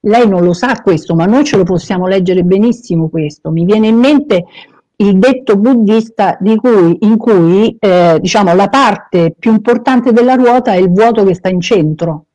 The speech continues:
perché quello consente di infilare il mozzo e far girare la ruota. E questo è Penelope, è quel vuoto, eh, di attesa che consente, cioè il centro della ruota, diciamo così, che consente alla ruota di girare.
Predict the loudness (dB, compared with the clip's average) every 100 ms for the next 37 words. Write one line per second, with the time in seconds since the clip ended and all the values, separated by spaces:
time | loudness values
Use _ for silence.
0 | _ -6 -4 -4 0 2 2 0 -2 -2
1 | -4 -2 -2 0 0 -2 -2 0 0 2
2 | 2 2 2 -2 -4 0 0 0 -4 -2
3 | -2 0 0 -2 0 0 0 -4 -10 -12
4 | _ -20 -20 -6 -6 -4 -4 -4 -2 -2
5 | -2 -2 -4 -2 -2 -4 -4 -6 -6 -2
6 | -2 0 0 2 2 2 2 2 0 -2
7 | -4 _ _ _ _ _ 2 2 2 0
8 | 2 2 -2 _ 0 0 0 -4 -4 -4
9 | -2 0 0 0 -2 0 0 -4 0 0
10 | 0 -2 -2 0 0 0 0 2 2 0
11 | 0 -2 -4 -2 -2 -2 -4 -4 -2 -2
12 | -4 -4 -8 -8 -6 -4 -4 0 0 0
13 | -2 -2 -2 -2 0 0 2 2 0 0
14 | 0 0 0 0 0 -2 -4